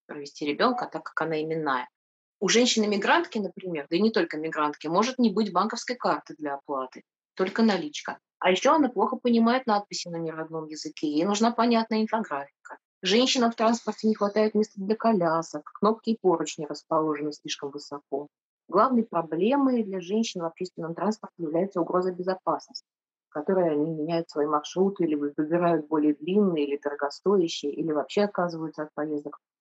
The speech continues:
Женщины, как правило, несут непомерное бремя и риск в ходе своих ежедневных поездок. Так говорится в этом замечательном отчете. Вот мы знаем о так называемом розовом налоге, да? О том, что женщины больше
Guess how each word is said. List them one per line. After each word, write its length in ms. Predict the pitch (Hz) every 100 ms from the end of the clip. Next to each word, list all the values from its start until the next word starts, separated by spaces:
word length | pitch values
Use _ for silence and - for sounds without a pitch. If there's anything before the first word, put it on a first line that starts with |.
| _
Женщины, 600 | 170 214 262 269 240 226
как 220 | 220 202
правило, 320 | - 196 214 208
несут 400 | 196 - 208 196
непомерное 720 | 185 170 190 190 170 160 160
бремя 340 | - 190 160 -
и 160 | 151 147
риск 240 | 277 - -
в 40 | -
ходе 260 | - 330
своих 280 | - 294 226 185
ежедневных 640 | 165 151 151 175 170 -
поездок. 540 | 156 170 160 147 - - _
Так 140 | 165 165
говорится 440 | 156 160 233 185
в 40 |
этом 180 | 151 151
замечательном 480 | 160 151 185 185 175
отчете. 380 | 147 - 135 - _ _ _
Вот 120 | 214
мы 80 | 226
знаем 260 | 226 277 269
о 60 | 220
так 180 | 202
называемом 540 | 196 185 190 202 185 180
розовом 420 | 208 196 170 170
налоге, 460 | 180 170 139 - -
да? 140 | - 311 _ - -
О 80 |
том, 140 | 175 202
что 180 | - 175
женщины 380 | 269 294 190
больше 340 | 170 202 190